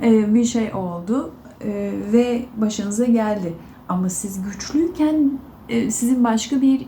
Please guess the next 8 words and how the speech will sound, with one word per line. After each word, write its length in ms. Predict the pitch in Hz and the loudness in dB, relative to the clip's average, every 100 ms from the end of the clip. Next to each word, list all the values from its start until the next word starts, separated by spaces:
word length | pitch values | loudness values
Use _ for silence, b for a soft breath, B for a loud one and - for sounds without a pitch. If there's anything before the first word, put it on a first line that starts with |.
| 214 | -2
yatırımınız 640 | 233 233 233 240 240 247 | 0 0 0 2 2 2
olması 420 | 254 196 175 - | 0 -2 -4 -6
lazım. 320 | 185 175 170 165 B B B | -10 -8 -8 -10 B B B
Başka 340 | 262 277 - 440 - | -2 0 -2 -8 -2
paketler 720 | 269 262 277 269 - 339 359 - | -4 0 -2 -2 0 0 0 -2
açmanız 680 | 208 - - 190 190 180 | -4 -4 -4 -2 -2 -2
lazım 360 | 185 175 165 175 180 | -2 -2 -2 -4 -6
içinizden. 680 | - - 180 165 165 165 | -6 -2 0 0 -2 -2